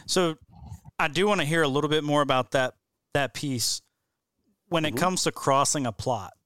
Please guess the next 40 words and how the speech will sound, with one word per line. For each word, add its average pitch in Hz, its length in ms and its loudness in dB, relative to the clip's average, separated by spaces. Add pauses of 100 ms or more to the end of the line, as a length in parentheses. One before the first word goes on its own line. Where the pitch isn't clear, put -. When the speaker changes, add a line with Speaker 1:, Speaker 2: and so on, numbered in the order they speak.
(720)
Speaker 1:
right? 120 220 -2
I, 120 100 -4 (200)
I, 123 160 -4
I 120 140 -8
think 131 240 -6
there 127 180 2
are 117 60 -2
some 143 320 0
who, 123 400 -4 (540)
um, 101 400 -8 (100)
you 147 60 -4
know, 127 120 -2
down, 135 360 0 (120)
down 143 180 0
in 139 60 -2
the 127 60 -2
South, 139 380 0
you 127 60 -4
see 135 200 0
a 120 40 0
ton, 143 240 0
and 147 80 0
I 165 80 -2
guess 214 220 -2
you 165 60 -2
see - 140 0
it 147 60 0
in 139 60 -2
the 127 60 -2
Midwest 131 380 0
a 127 40 -8
good 123 160 -4
bit 117 160 -6
too. 127 220 -2 (400)
You 131 80 -4
see 147 280 0
the, 123 400 -2
the 147 100 -4
tower 151 340 2
blind 123 420 0